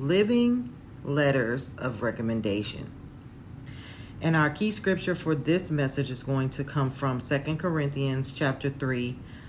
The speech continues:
um, verses one through three. Initially, I will read this out of the Christian Standard Bible,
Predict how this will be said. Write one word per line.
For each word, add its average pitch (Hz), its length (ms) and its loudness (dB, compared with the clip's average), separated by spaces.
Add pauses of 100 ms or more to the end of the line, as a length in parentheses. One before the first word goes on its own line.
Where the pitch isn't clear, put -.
(160)
um, 139 160 2
verses 131 400 0
one 127 220 0
through 123 160 -4
three. 113 460 -4 (160)
Initially, 147 580 4
I 135 60 4
will 131 240 0
read 143 260 2
this 143 180 0
out 127 200 -2
of 120 100 -2
the 113 220 0 (100)
Christian 135 400 -2
Standard 160 420 0
Bible, 175 460 -2